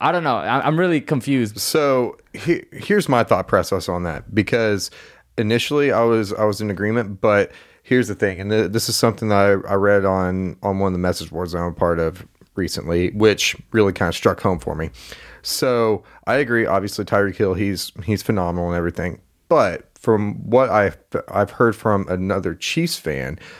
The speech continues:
Speaker 2: was that, because I don't follow the Chiefs super closely,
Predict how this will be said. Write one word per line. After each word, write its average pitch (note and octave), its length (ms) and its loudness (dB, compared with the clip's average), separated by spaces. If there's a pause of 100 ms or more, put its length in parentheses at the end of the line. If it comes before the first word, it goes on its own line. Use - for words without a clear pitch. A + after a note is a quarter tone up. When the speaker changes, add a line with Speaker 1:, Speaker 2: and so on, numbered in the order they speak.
(180)
Speaker 2:
was F#2+ 320 -2
that, F#2+ 480 0 (260)
because G2 280 0
I F#2+ 100 4
don't F2+ 180 0
follow E2 200 2
the D#2+ 60 -4
Chiefs E2+ 260 -6
super - 320 -6
closely, - 420 -4